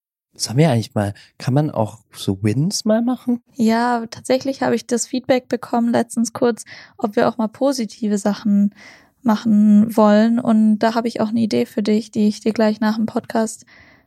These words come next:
Speaker 2: pitchen werde für vielleicht eine kleine neue Kategorie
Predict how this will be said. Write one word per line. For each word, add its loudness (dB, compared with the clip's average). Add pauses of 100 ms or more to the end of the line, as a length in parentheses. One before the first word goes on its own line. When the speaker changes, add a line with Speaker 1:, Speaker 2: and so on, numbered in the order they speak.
(140)
Speaker 2:
pitchen -8
werde 2
für -4
vielleicht -2
eine 0
kleine 0
neue 2
Kategorie 0